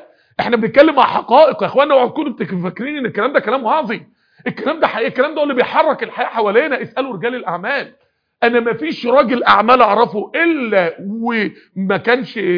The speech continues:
باشا ولا حاجة، ده كان فقير وغلبان، لحد ما في يوم ربنا فتح له باب صفقة <laughs> قلبت له حياته ونقلته نقلة تانية. الاسم الله الواسع ده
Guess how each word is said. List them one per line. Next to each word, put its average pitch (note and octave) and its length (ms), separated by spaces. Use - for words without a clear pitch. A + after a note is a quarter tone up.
باشا F#3 360
ولا D#3+ 180
حاجة، A#3 320
ده E3+ 80
كان A3 180
فقير C4 280
وغلبان، G#3+ 560
لحد A#3+ 560
ما B3 200
في E3 120
يوم C#4+ 260
ربنا A#3+ 400
فتح C4+ 340
له B3+ 100
باب C4+ 160
صفقة D4 640
<laughs> - 280
قلبت C#4 380
له C#4 80
حياته A3 460
ونقلته G3 420
نقلة G#3+ 240
تانية. G#3+ 440
الاسم G#3+ 520
الله B3 220
الواسع G#3 680
ده G#3 480